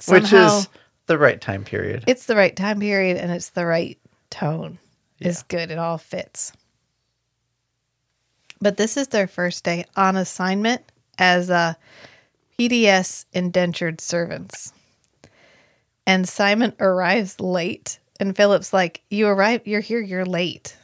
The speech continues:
Speaker 2: And Simon's like, "Sorry, Commandant." <laughs> And Philip's like, "Don't fucking call me that." And he's like, "Oh, sorry, Commandant." <laughs> Like, Simon's just like, "I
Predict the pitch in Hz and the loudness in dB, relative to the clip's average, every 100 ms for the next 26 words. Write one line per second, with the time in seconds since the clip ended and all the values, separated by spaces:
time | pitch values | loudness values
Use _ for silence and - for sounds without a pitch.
0 | _ _ _ - 180 196 196 190 180 180 | _ _ _ -4 -2 0 0 0 0 0
1 | 156 - - _ _ _ _ _ _ _ | -2 -10 -20 _ _ _ _ _ _ _
2 | - - 208 196 156 - 160 156 160 156 | -10 0 2 2 0 -4 -4 -4 -4 -4
3 | - - - - - - - - - - | -6 -12 -16 -12 -12 -12 -10 -8 -6 -2
4 | - - - 440 - - 285 - - - | 0 2 4 2 2 2 2 2 -8 -2
5 | 285 214 202 - 202 190 185 180 214 202 | -2 0 -4 0 0 2 0 0 -2 -4
6 | 214 196 - - - 226 233 - - _ | 0 0 -2 -18 -2 4 4 4 -6 _
7 | - 180 208 139 - _ _ _ _ _ | -2 2 4 2 -4 _ _ _ _ _
8 | _ _ _ _ - - 147 131 127 107 | _ _ _ _ -14 -8 -8 -6 -8 -8
9 | - - - - 202 - 131 98 370 147 | -10 -14 -20 -4 -2 6 6 6 4 4
10 | - 196 - 185 139 - 214 202 - - | 8 8 8 2 0 -2 -2 -2 -2 -6